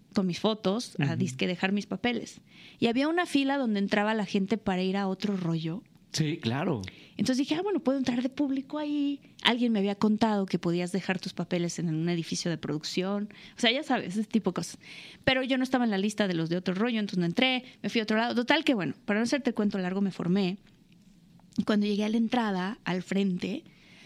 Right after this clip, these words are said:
Speaker 1: me di cuenta que necesitabas decir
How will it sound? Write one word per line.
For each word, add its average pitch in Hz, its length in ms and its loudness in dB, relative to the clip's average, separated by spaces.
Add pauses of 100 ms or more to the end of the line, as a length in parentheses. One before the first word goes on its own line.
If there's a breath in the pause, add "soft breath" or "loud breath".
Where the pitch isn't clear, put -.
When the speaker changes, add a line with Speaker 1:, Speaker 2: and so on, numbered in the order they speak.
(340 loud breath)
Speaker 1:
me 208 160 4
di 214 80 2
cuenta 220 360 2
que 196 500 0
necesitabas 190 640 0
decir 180 400 -2